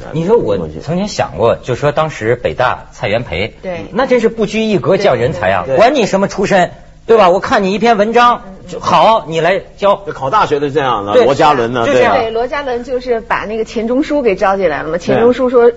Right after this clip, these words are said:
Speaker 3: 数学才考了十几分，
Speaker 1: 对。
Speaker 3: 但是他的英文和那个什么特别好。
Speaker 2: 就是，我就，当时我看到这个故事的时候，我当时就有疑问呐。
Speaker 3: 嗯，嗯。
Speaker 2: 我说这个蔡元培当时他这么干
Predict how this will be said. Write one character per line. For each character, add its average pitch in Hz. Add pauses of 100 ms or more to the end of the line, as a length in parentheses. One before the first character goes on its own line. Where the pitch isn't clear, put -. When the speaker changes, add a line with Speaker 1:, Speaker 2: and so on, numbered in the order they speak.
Speaker 3:
数 262
学 240
才 247
考 170
了 202
十 247
几 202
分， 170 (160)
Speaker 1:
对。 240
Speaker 3:
但 240
是 269
他 269
的 233
英 247
文 190
和 175
那 190
个 190
什 185
么 180
特 214
别 180
好。 - (100)
Speaker 2:
就 175
是， 151
我 135
就， 175
当 202
时 196
我 123
看 170
到 143
这 139
个 139
故 165
事 -
的 110
时 98
候， 104
我 117
当 196
时 180
就 190
有 101
疑 80
问 180
呐。 90 (100)
Speaker 3:
嗯， -
嗯。 - (140)
Speaker 2:
我 160
说 190
这 277
个 143 (320)
蔡 -
元 240
培 160
当 190
时 143
他 147
这 143
么 123
干 135